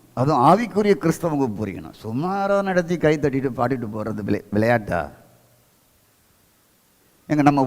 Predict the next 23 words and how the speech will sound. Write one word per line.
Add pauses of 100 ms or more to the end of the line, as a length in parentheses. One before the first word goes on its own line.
ஓடு
பிடிச்சி
விளையாடுறதுக்கு
வந்திருக்கிறோம், (380)
சடுகுடு
விளையாட (140)
வந்திருக்கிறோம்,
கபடி
விளையாட
வந்திருக்கிறோமா, (500)
கிரிக்கெட்
விளையாட
வந்திருக்கிறோமா? (2250)
ஆராதனால (140)
கிரிக்கெட்
கிடையாதுங்க, (140)
விஷயம்
இருக்கு. (200)
இது
வரைக்கும்
பாடணும்,
அது (160)
என்கரேஜ்மெண்ட்,